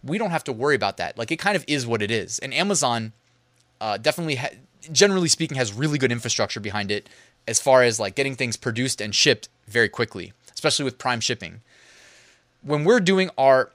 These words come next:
F B M listings through uh, Seller Central, <laughs> we are responsible for putting the handling time, okay? And that involves also the processing time. And whoever's fulfilling our orders, they're gonna get backed up. Uh, typically, Printful,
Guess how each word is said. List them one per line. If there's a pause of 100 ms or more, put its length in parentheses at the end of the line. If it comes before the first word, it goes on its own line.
(140)
F
B
M
listings
through (260)
uh,
Seller
Central, (420)
<laughs>
we
are
responsible
for
putting
the
handling
time, (560)
okay?
And
that
involves
also
the
processing
time. (320)
And
whoever's
fulfilling
our
orders, (1040)
they're
gonna
get
backed
up. (140)
Uh,
typically,
Printful,